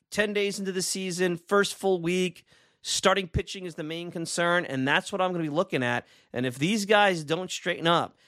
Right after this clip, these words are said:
if you're looking at a staff that's gonna pitch to an E R A of about four and a half and not get out of the fourth or fifth inning,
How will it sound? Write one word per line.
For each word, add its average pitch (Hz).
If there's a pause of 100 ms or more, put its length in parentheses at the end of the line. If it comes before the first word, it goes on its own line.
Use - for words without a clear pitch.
(180)
if 131
you're 180
looking 202
at 175
a 147
staff 170
that's 135
gonna 143
pitch -
to 147
an 139
E 156
R 151
A 160
of 139
about 117
four 160
and 151
a 156
half 190 (320)
and 131
not 151
get 160
out 160
of 160
the 147
fourth 156
or 147
fifth 160
inning, 202